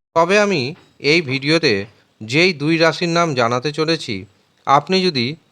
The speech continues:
এই দুই রাশির মধ্যে পড়ে যান এবং আপনার জন্মছকে যদি, আপনার হস্তরেখায় যদি অর্থপ্রাপ্তির কারক গ্রহ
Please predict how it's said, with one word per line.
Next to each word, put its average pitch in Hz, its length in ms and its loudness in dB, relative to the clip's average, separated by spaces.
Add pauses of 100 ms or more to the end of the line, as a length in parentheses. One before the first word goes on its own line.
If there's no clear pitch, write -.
(140)
এই 156 200 4
দুই 139 220 0
রাশির 147 340 2
মধ্যে 156 300 0
পড়ে 131 300 0
যান 127 220 2 (500)
এবং 160 300 4 (480)
আপনার 143 460 2
জন্মছকে 147 580 0
যদি, 151 300 0 (480)
আপনার 147 400 2
হস্তরেখায় 160 680 0
যদি 123 300 -2 (520)
অর্থপ্রাপ্তির 170 920 0
কারক 135 340 4
গ্রহ 147 180 2